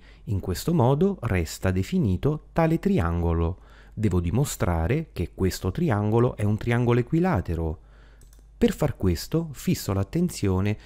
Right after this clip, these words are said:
su questi tre triangoli, ossia sul triangolo di vertici A R S,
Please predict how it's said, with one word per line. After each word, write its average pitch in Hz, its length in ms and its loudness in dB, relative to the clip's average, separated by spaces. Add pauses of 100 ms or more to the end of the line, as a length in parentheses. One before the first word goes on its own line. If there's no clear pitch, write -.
(120)
su - 300 -4
questi 95 400 0
tre 98 240 -2
triangoli, 87 680 -2 (320)
ossia 101 480 -2
sul 101 220 -6
triangolo 87 520 -2
di 90 100 0
vertici 90 600 -4
A 85 220 -4
R 87 480 0
S, 185 320 -4